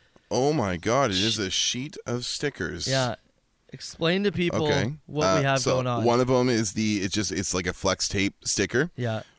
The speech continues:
Speaker 1: One of them is just a huge sticker of Phil Swift's head.
Speaker 2: Yeah.
Speaker 1: Just a huge, huge sticker.
Speaker 2: Massive.
Speaker 1: Another one is him in his, like, presentation
Speaker 2: He's, like,
Speaker 1: form where he's
Speaker 2: pointing?
Speaker 1: got his two hands, like, yeah, leaning over.
Speaker 2: Yeah.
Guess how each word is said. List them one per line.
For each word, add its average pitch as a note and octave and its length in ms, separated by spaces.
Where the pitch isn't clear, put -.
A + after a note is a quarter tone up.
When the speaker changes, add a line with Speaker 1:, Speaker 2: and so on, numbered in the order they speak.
Speaker 1:
One C#3 260
of G3 60
them C#3 160
is A2+ 100
just C3+ 200
a B2 40
huge F3 540
sticker D3 400
of A#2 100
Phil C3+ 300
Swift's B2 400
head. G#2+ 320
Speaker 2:
Yeah. G3 220
Speaker 1:
Just F3 220
a D3 60
huge, F3+ 720
huge C#3+ 400
sticker. G#2+ 420
Speaker 2:
Massive. A#3+ 760
Speaker 1:
Another D#3+ 260
one F3+ 120
is D#3+ 120
him D#3 200
in D#3 80
his, D3+ 280
like, C3 240
presentation B2 1160
Speaker 2:
He's, D3+ 160
like, B2+ 100
Speaker 1:
form D3 280
where D3+ 140
he's C#3 80
Speaker 2:
pointing? C3 40
Speaker 1:
got B2+ 160
his B2 160
two C3+ 180
hands, B2+ 500
like, A#2+ 240
yeah, A#2+ 180
leaning A#2+ 260
over. A#2+ 460
Speaker 2:
Yeah. D#3+ 220